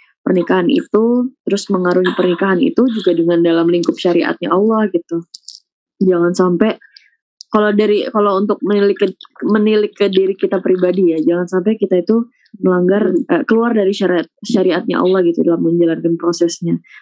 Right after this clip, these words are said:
Speaker 1: Pas mau menuju ke sana, ke pernikahan itu sendiri, dan pas lagi menjalankannya. Jadi supaya harapannya itu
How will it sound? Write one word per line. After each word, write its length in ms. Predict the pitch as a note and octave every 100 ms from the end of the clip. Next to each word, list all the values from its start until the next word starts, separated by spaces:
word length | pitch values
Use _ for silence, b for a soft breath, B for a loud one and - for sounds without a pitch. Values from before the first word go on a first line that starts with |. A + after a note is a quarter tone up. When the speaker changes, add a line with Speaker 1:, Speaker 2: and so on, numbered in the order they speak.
| _
Speaker 1:
Pas 160 | G3 G3
mau 160 | G3 F#3+
menuju 400 | G3 G3 F#3+ F#3+
ke 80 |
sana, 480 | F#3 F3 E3+ F3 A3
ke 160 | B3 -
pernikahan 400 | F3 F3 F3 D#3+
itu 160 | F3
sendiri, 400 | E3+ E3+ E3 F3+
dan 240 | G#3+ G#3+ A3
pas 160 | A3 -
lagi 240 | G3+ G3+ G#3
menjalankannya. 880 | G3 E3+ D#3+ E3 D#3+ G#3 G3+ F#3 - B B B
Jadi 120 | G3 A3+
supaya 480 | A3 F3+ F#3 A#3 A#3+ _ _ _ -
harapannya 560 | G3 F#3 - F3+ F#3
itu 320 | F#3+ B3+ A#3+